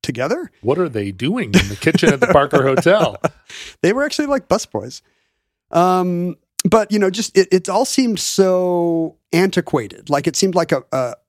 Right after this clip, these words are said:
Speaker 1: a, a bygone America, not just in the sense that it happened hundreds of years ago, but just in the fact that we had last thought about tea parties and Boston massacres and midnight rides so long ago that it's,
Speaker 2: Right.
Speaker 1: it's not really celebrated so much and,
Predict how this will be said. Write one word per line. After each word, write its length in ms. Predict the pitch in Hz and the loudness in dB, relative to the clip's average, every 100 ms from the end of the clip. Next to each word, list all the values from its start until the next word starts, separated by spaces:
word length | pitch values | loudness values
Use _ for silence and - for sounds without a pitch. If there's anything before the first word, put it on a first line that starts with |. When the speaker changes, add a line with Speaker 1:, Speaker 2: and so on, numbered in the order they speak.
| _ _ _ | _ _ _
Speaker 1:
a, 100 | 147 143 | -2 0
a 100 | 156 | -2
bygone 460 | 135 160 170 196 185 | 0 2 2 2 0
America, 360 | 175 175 170 151 | 2 0 0 0
not 200 | 165 180 | 0 0
just 160 | 190 | 0
in 80 | 180 | 0
the 60 | 160 | 2
sense 320 | - 156 - | 0 0 -2
that 140 | 147 | -4
it 100 | 117 110 | -4 -4
happened 360 | - 190 190 156 | 0 2 2 0
hundreds 300 | 160 143 131 | -2 -2 -6
of 80 | 127 | -6
years 160 | 120 | -4
ago, 100 | 143 | -4
but 100 | 143 | -4
just 140 | 156 - | -4 -2
in 60 | 170 | 0
the 60 | |
fact 200 | 165 151 | 0 0
that 140 | 156 143 | -4 -2
we 100 | 156 | -2
had 120 | 151 | 0
last 260 | 147 143 - | 0 -2 -6
thought 340 | - 160 185 | 0 2 2
about 400 | 170 143 127 120 _ _ _ _ _ | 0 0 -2 -8 _ _ _ _ _
tea 160 | - 139 | -4 0
parties 420 | 175 160 147 143 | 2 2 0 -4
and 300 | 143 139 123 | -4 -4 0
Boston 320 | 147 147 156 | 2 2 0
massacres 720 | 139 139 135 139 147 135 127 117 | -2 -2 -2 -4 -4 -2 -4 -6
and 300 | 120 120 117 | -8 -6 -4
midnight 360 | 143 139 127 120 | -4 -4 -4 -2
rides 640 | 131 139 127 117 117 - _ _ _ _ _ - | -2 -2 -2 -6 -10 -14 _ _ _ _ _ -10
so 260 | - 151 | -2 0
long 280 | 147 143 175 | 0 0 0
ago 420 | 165 107 80 92 - - | -2 -6 -14 -20 -8 -4
that 120 | 123 | -4
it's, 60 | 107 - | -6 -8
Speaker 2:
Right. 20 | |
Speaker 1:
it's 140 | - - | -2 2
not 140 | 180 | 2
really 200 | 170 151 | 2 0
celebrated 1300 | 139 - - - - 175 196 156 151 147 143 135 127 | -4 -4 -4 -2 0 2 0 0 0 0 -2 -4 -6
so 260 | - - 143 | -4 -2 0
much 400 | 139 135 135 - _ _ _ _ | -2 -4 -6 -10 _ _ _ _
and, 220 | 381 339 | 0 0